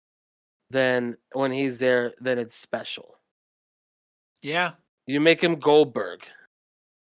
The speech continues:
Speaker 2: Maybe when the heat dies down, maybe, like, if, if he stays out of the wrestling media cycle for a while, it would be exciting. I can't
Speaker 1: Mm-hmm.
Speaker 2: imagine a world where it's like, "C M Punk debuts on W W E," that it's just like,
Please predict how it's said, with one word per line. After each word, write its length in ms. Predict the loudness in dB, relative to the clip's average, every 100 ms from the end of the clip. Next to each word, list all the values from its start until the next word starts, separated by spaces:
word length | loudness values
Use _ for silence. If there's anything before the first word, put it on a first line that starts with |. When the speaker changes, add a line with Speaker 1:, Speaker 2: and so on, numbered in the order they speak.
| _ _ _
Speaker 2:
Maybe 220 | -4 -2
when 140 | -2
the 80 | -4
heat 260 | -6 -6 0
dies 260 | 2 2
down, 360 | 0 0 0 0
maybe, 200 | -2 0
like, 180 | 2 0
if, 140 | -4 -2
if 160 | -2 -2
he 120 | -4
stays 260 | -2 0
out 160 | 2 2
of 80 | 2
the 240 | 0 -2 -6 -14
wrestling 420 | -4 -4 -2 -4 -4
media 260 | -4 -2
cycle 440 | 0 2 2 2 0
for 160 | 0
a 80 | 2
while, 500 | 4 6 6 4 2 0
it 80 |
would 100 | -2
be 80 | 0
exciting. 480 | -2 0 2 2 0
I 140 | 0
can't 240 | 0 0 -2
Speaker 1:
Mm-hmm. 60 |
Speaker 2:
imagine 360 | -2 -2 -2 -2
a 60 | -2
world 180 | 0 0
where 60 |
it's 80 | -2
like, 140 | -6
"C 120 | -4 -4
M 80 |
Punk 220 | -2 -2 -2
debuts 340 | -4 -4 -2
on 140 | -2
W 240 | 0 0 0
W 300 | -2 -4 -8
E," 180 | -8 -6
that 140 | -6
it's 120 | -8
just 200 | -14 -4
like, 260 | 0 -2